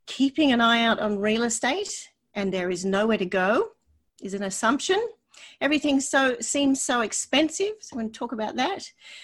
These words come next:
Uh, what does a great buyer's agent do? Um, I've never worked with one before. Um, very common in this demographic, especially because there often hasn't been a real estate transaction for a good ten to even fifty years.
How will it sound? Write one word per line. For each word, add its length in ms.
Uh, 160
what 180
does 140
a 80
great 440
buyer's 440
agent 640
do? 480
Um, 300
I've 200
never 300
worked 400
with 160
one 260
before. 540
Um, 220
very 400
common 480
in 160
this 180
demographic, 760
especially 480
because 240
there 260
often 300
hasn't 420
been 140
a 60
real 180
estate 320
transaction 680
for 220
a 60
good 340
ten 480
to 420
even 320
fifty 440
years. 500